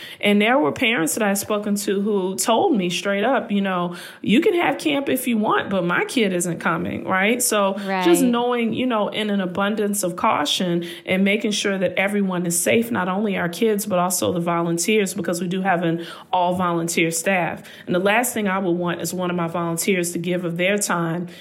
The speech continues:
Speaker 1: and then go home sick. You know, so with all of those considerations, it just seemed like the best idea was to go ahead and go virtual, because that way, you know, regardless of what happens, we would be able to continue. And that's really important, too, is that we want to have consistency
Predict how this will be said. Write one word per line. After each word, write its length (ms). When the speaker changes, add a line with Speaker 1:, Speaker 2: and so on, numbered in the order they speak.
Speaker 1:
and 160
then 140
go 180
home 560
sick. 580
You 120
know, 320
so 520
with 220
all 300
of 60
those 240
considerations, 880
it 80
just 260
seemed 320
like 220
the 80
best 280
idea 400
was 200
to 80
go 160
ahead 240
and 80
go 160
virtual, 760
because 300
that 280
way, 140
you 180
know, 160
regardless 600
of 100
what 220
happens, 840
we 100
would 160
be 160
able 160
to 80
continue. 680
And 120
that's 220
really 240
important, 460
too, 200
is 120
that 200
we 80
want 240
to 80
have 240
consistency 960